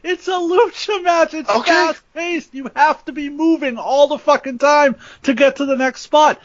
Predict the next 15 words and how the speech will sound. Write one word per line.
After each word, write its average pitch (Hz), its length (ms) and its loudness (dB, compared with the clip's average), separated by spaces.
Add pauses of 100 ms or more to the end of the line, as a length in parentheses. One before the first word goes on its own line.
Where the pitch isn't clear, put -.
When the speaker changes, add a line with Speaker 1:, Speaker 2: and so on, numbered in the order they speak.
(220)
Speaker 1:
That 269 340 4
is 262 200 -6
that 247 300 -2
style 226 460 -2
of 247 120 -2
wrestling. 285 440 0 (220)
Now, 240 220 2
if 190 120 -8
you 320 140 2
don't 294 180 2
like 330 220 2
that 247 160 2
style 240 260 2
of 226 80 0
wrestling, 269 400 0